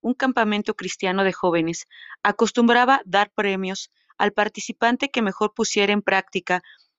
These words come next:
el objetivo de darle a Jesús el primer lugar, al prójimo el segundo y asimismo el tercero. Animaban a los jóvenes a poner siempre a Jesús primero en sus vidas. Conocerlo y obedecerlo tenía que ser su prioridad número uno.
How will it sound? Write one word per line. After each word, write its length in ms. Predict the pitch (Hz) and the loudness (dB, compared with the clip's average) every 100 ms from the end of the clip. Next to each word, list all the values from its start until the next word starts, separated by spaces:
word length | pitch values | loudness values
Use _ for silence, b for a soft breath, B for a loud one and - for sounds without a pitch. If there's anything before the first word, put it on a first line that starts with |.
| _ _ | _ _
el 140 | 208 220 | 2 2
objetivo 500 | - 233 262 269 302 | 2 0 2 4 6
de 120 | 233 | 4
darle 300 | 202 202 226 | 4 2 0
a 60 | |
Jesús 360 | 220 196 220 202 | -2 -6 -6 -4
el 100 | 208 | -6
primer 320 | 170 175 170 | -6 -4 -4
lugar, 360 | 175 196 240 - _ _ _ _ _ - | -2 0 0 -2 _ _ _ _ _ -2
al 180 | 190 196 | -2 2
prójimo 420 | 202 208 214 202 | 2 2 0 -2
el 60 | |
segundo 600 | 180 180 190 247 262 302 - | -2 -2 4 6 6 4 0
y 120 | 180 | 0
asimismo 640 | 180 - 214 220 240 247 - | 0 0 0 2 4 2 2
el 120 | 180 | 0
tercero. 520 | 185 160 - 151 151 _ B B B B | 0 -2 -2 -4 -6 _ B B B B
Animaban 560 | - 240 269 285 320 339 | 2 6 8 8 6 6
a 60 | 302 | 4
los 200 | 202 - | 2 0
jóvenes 460 | 208 202 208 220 - | -2 -2 -4 -6 -6
a 80 | 208 | -4
poner 340 | 202 196 220 | -2 -2 -4
siempre 420 | - 220 208 - | -4 -2 -2 0
a 40 | 220 | -2
Jesús 440 | 208 - 190 - _ _ | -2 -6 -6 -8 _ _
primero 480 | 190 185 190 180 185 | -2 0 4 4 2
en 100 | 202 | 0
sus 200 | 175 214 | 0 0
vidas. 420 | 196 285 214 - - B B B B - | 2 2 0 -10 -18 B B B B 0
Conocerlo 600 | 208 196 190 190 190 208 | 2 4 2 2 2 4
y 100 | 220 | 4
obedecerlo 680 | 196 180 175 208 185 175 - b b | 2 0 0 0 0 0 -4 b b
tenía 340 | 220 233 294 | 2 4 4
que 160 | 320 294 | 2 -4
ser 200 | - - | -2 -4
su 140 | 254 | -4
prioridad 480 | - 185 180 185 240 | -2 0 2 2 0
número 360 | - 208 196 185 | -2 -4 -2 -2
uno. 260 | 175 165 | -4 -6